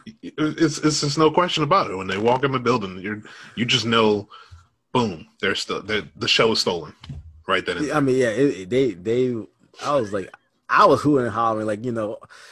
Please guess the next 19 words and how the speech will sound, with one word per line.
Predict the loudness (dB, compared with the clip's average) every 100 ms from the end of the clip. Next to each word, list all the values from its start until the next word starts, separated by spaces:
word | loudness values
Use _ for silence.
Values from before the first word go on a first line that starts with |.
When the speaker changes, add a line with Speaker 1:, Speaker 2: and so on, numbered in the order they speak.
| -4
Speaker 2:
it's | 2 4
like, | 4 2 -10 -4
it's | 0
like | 2
your | 2
favorite, | 4 2 4 2
like, | -2 -8 -12 _ _ _ -18
wrestler | -12 -6 -6 -4 -8 -10
returns | -16 -10 -6 -4 -6 -10 -14 _ _ -10
after, | -8 -2 -2 0
like, | -2 -2
you |
know, | -2 -2 -2 -6
years | -10 -4 0 4 4 2
of, | -2
like, | -4 -4 -6
you | -10
know, | -8
retirement. | -8 -6 -2 -2 -4 -10